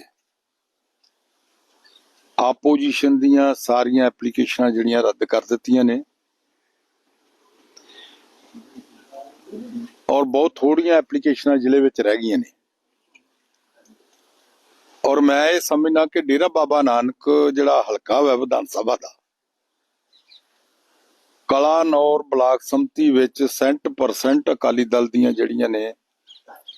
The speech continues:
ਉਹ ਐਪਲੀਕੇਸ਼ਨਾਂ ਜਿਹੜੀਆਂ ਨੇ, ਰੱਦ ਕਰ ਦਿੱਤੀਆਂ ਗਈਆਂ ਨੇ।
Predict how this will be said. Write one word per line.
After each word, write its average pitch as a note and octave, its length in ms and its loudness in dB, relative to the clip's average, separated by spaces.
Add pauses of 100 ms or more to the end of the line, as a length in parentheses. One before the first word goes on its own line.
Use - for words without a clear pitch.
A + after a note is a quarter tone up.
(760)
ਉਹ C3 400 2 (160)
ਐਪਲੀਕੇਸ਼ਨਾਂ B2 760 -2
ਜਿਹੜੀਆਂ A2+ 380 0
ਨੇ, A2 240 -4 (1500)
ਰੱਦ B2+ 240 0
ਕਰ B2 200 -2
ਦਿੱਤੀਆਂ G#2 360 -6
ਗਈਆਂ E2+ 260 -4
ਨੇ। - 120 -20